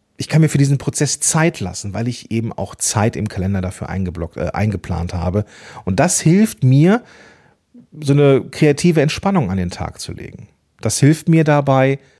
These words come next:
diese innere Ruhe zu erleben, die ich für den kreativen Prozess einfach brauche. Und das schafft dieser regelmäßige, feste Content-Tag in der Woche. Und da kommen wir auch schon zum dritten Punkt, nämlich Struktur und Planung.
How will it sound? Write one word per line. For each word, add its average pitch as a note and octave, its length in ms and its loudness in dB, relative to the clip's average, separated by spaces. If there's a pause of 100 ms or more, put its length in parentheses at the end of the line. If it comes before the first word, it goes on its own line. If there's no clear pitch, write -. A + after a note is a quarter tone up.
(380)
diese C3 240 -4
innere D3+ 300 4
Ruhe C#3+ 380 4
zu - 220 -4
erleben, G#2+ 500 -2
die A2+ 180 -2
ich - 160 -8
für B2 240 -2
den A#2+ 180 0
kreativen G#2+ 560 -4
Prozess - 480 -8
einfach G2+ 340 -8
brauche. C3+ 520 2 (560)
Und F2+ 220 -8
das - 200 -2
schafft - 500 -6 (200)
dieser D#2+ 360 -8
regelmäßige, G2+ 1080 0
feste - 560 -4
Content-Tag F2 840 -8 (360)
in F2 180 -2
der F#2 120 -2
Woche. - 320 -14 (840)
Und G#2+ 120 -2
da C3 60 2
kommen G3+ 180 2
wir D#3+ 80 4
auch E3 100 2
schon D#3+ 180 0
zum D3 220 0
dritten A#2 340 -2
Punkt, F#2+ 340 -6
nämlich A2+ 280 -2
Struktur - 680 0
und A2+ 200 -8
Planung. G2+ 640 -4